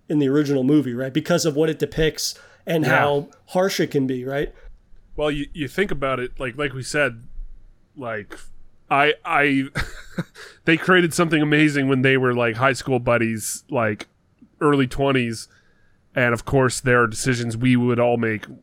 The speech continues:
Speaker 2: when we are in our early twenties. Uh, I'm glad I wasn't a director making movies and putting my de-,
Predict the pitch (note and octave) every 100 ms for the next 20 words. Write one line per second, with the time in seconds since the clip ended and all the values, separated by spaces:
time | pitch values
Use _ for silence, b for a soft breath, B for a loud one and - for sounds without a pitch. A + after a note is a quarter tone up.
0 | - C3 A#2 A2+ A2 G#2+ G#2+ - A#2+ A2
1 | A2+ C#3+ A#2+ A#2 - A#2+ A2 G#2+ G#2 -
2 | - _ _ _ _ _ - - - -
3 | - - F4+ F4+ F4+ F4 F4 - - -
4 | A3+ G#3 A3 G#3+ D#3 E3 F3 D#3 D3+ D3+
5 | D3 B2 B2+ B2+ A#2 B2+ A#2+ A#2+ B2 A#2
6 | A#2+ A#2 A2+ A2 B2+ C3 A2+ C3+ B2+ A#2+
7 | B2 B2